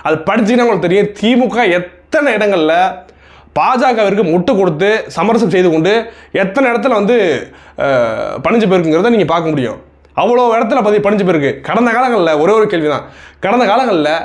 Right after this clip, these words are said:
திமுக எதனால பாஜகவோட கூட்டணி வச்சுச்சு? அப்பயும் வந்து ஆரிய சித்தாந்தம் தானே. அன்னைக்கு நீ எதிர்த்தனே தானப்பா, நீ திராவிட சித்தாந்தம் தானப்பா, ஆரியத்தை எதிர்க்கக்கூடிய தானப்பா திராவிடம். அப்ப கடந்த காலங்கள்ல ஏன்ப்பா கூட்டணி வச்ச? அப்ப மட்டும் உங்களுக்கு வந்து எதிர்க்கலையா?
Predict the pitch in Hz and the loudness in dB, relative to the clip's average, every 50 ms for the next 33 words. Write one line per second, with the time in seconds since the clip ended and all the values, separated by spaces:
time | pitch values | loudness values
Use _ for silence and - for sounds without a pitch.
0 | - - - - _ _ _ - 254 262 302 277 254 208 233 196 202 233 247 220 | -8 -14 -20 -20 _ _ _ -2 0 2 2 2 2 2 0 0 2 2 2 2
1 | 214 233 - 180 190 202 214 196 151 160 185 180 190 165 143 147 131 113 - - | 2 0 0 0 0 0 0 0 0 0 0 0 0 -2 -2 -2 -4 -4 -8 -12
2 | 113 104 - - _ _ _ _ _ _ _ _ _ _ _ - - - 135 151 | -16 -16 -16 -20 _ _ _ _ _ _ _ _ _ _ _ -20 -10 -6 -6 -4
3 | - - 254 262 254 233 202 175 165 180 214 220 190 180 170 160 185 185 180 160 | -2 0 0 2 2 2 2 2 2 2 0 0 0 0 0 0 0 2 0 0
4 | 143 131 143 185 220 196 143 - - - - _ _ _ _ - - - - 151 | 0 0 0 0 -2 -2 -4 -6 -10 -18 -20 _ _ _ _ -20 -18 -10 -6 -2
5 | 208 247 277 269 247 226 233 220 180 202 233 233 214 196 190 - 156 147 160 196 | 0 2 2 2 2 2 2 0 0 0 0 0 2 0 0 0 0 0 0 0
6 | 233 262 - - - - - 214 175 220 220 226 262 269 262 185 196 226 214 208 | -2 -4 -6 -12 -12 -6 -4 -2 0 2 2 2 2 2 0 0 0 0 2 2
7 | 196 185 180 151 139 147 160 196 220 240 - - - - - - - - - - | 2 2 0 0 0 0 0 0 -2 -4 -6 -10 -18 -20 -20 -20 -20 -20 -10 -4
8 | - 160 220 254 269 262 196 247 233 247 214 214 240 240 226 240 220 254 254 233 | -2 0 0 2 2 2 2 2 2 2 2 2 2 2 2 2 2 2 0 0
9 | 247 185 202 196 185 180 165 165 202 233 226 - - 202 185 185 208 214 269 294 | 0 0 0 0 0 0 0 -2 -2 -4 -6 -6 -6 -6 -4 -4 -2 0 0 2
10 | 294 285 285 277 285 269 247 240 247 220 185 220 185 185 175 151 147 147 151 170 | 2 2 2 2 2 2 2 0 0 0 0 2 2 2 0 0 0 0 0 0
11 | 202 220 - - - - _ _ _ _ _ _ - 180 214 285 277 285 254 294 | -2 -2 -6 -12 -20 -20 _ _ _ _ _ _ -2 0 2 2 2 2 2 2
12 | 285 254 240 226 196 208 214 226 202 202 202 180 180 156 147 170 214 | 2 2 2 2 2 2 2 2 2 2 2 0 0 0 2 2 2